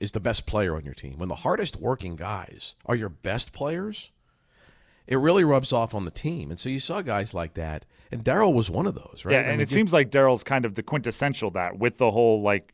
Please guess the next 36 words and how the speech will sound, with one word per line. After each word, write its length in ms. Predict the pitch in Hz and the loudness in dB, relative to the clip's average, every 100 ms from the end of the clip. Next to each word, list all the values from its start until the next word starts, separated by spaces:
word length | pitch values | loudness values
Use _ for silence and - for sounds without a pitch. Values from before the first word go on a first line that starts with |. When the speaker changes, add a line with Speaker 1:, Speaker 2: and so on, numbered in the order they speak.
| - | -4
Speaker 2:
right, 200 | 101 104 | -2 -2
s-, 100 | - | -4
when 160 | 127 | 0
someone 280 | 139 185 165 | 2 4 4
outworks 520 | 156 156 143 160 151 | 4 4 6 6 4
me, 160 | 143 139 | 0 2
they 180 | 127 131 | 4 4
can 140 | 127 | 2
take 280 | 120 131 117 | 2 2 4
the, 180 | 123 113 | 2 2
the, 220 | 110 117 | 2 0
the 160 | 113 127 | 2 2
lunch 260 | 123 139 - | 4 2 2
pail 240 | 131 120 | 4 4
from 280 | - 135 127 | 2 0 0
me, 180 | 110 107 | 0 0
and 140 | 107 | 0
everyone 280 | 117 120 113 | 0 0 -2
was 120 | 104 | -4
kinda 200 | 123 117 | -4 -2
like, 240 | 110 101 - _ _ _ _ _ | -2 -4 -10 _ _ _ _ _
"Well, 120 | 117 | -2
we 100 | 117 | 2
know 160 | 127 147 | 4 6
no 120 | 131 | 6
one's 160 | 135 107 | 2 2
gonna 120 | 120 | 4
outwork 420 | 120 107 165 - | 4 6 4 4
you." 160 | 104 123 - | -6 -4 2
<laughs> 60 | 208 220 - - | 4 6 4 4
Speaker 1:
Right, 240 | 214 226 135 | 6 6 4
and 160 | 135 | 0
so 200 | - 143 | 6 6
as 100 | 127 | 6
a 60 | 110 | 4
coach, 560 | - 196 196 - - | 6 8 8 4 -6